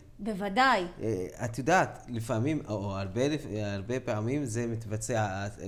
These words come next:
Speaker 2: הקריאה לחקירה, או עוצרים את ב-, הבן אדם בשעות הלילה המאוחרות. זה גם כן תקף בלילה?
Speaker 1: בכל שעה זה תקף.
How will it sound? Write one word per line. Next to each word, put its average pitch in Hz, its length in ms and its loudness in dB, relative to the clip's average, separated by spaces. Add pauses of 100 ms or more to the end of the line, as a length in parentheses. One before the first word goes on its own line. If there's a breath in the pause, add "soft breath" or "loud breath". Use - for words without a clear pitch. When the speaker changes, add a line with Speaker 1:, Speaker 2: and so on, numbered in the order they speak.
(240)
Speaker 2:
הקריאה 110 420 0
לחקירה, 110 760 2
או 101 440 -2
עוצרים 113 360 -2
את 117 120 -8
ב-, 113 80 -2
הבן 104 360 0
אדם 127 300 0 (360 loud breath)
בשעות 110 460 -2
הלילה 113 340 4
המאוחרות. 107 580 0 (140)
זה 104 200 -2
גם 113 300 2
כן 120 220 -2
תקף 113 360 -4
בלילה? 104 420 0 (540 loud breath)
Speaker 1:
בכל 220 340 -2
שעה 185 280 -4
זה 180 120 -8
תקף. 330 380 -4